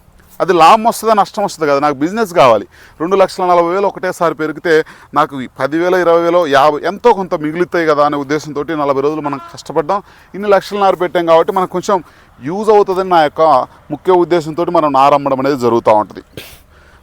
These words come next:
మనం అవకాశం ఉన్నప్పుడు ఏదైనా చేసుకుంటా ఉంటాం, రకరకాలుగా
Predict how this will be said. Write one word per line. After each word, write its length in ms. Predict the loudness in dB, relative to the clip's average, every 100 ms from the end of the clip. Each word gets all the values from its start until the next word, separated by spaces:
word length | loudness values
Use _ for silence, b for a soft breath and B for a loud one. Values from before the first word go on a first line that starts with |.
| 0
మనం 300 | 2 2 0
అవకాశం 520 | 2 2 4 2 2
ఉన్నప్పుడు 320 | -2 -2 2 0
ఏదైనా 600 | 2 0 6 6 6 0 B B B B B _ _ B B B B B -4 0
చేసుకుంటా 440 | 0 -2 0 4
ఉంటాం, 220 | 4 2
రకరకాలుగా 920 | 0 0 0 2 4 4 6 6 6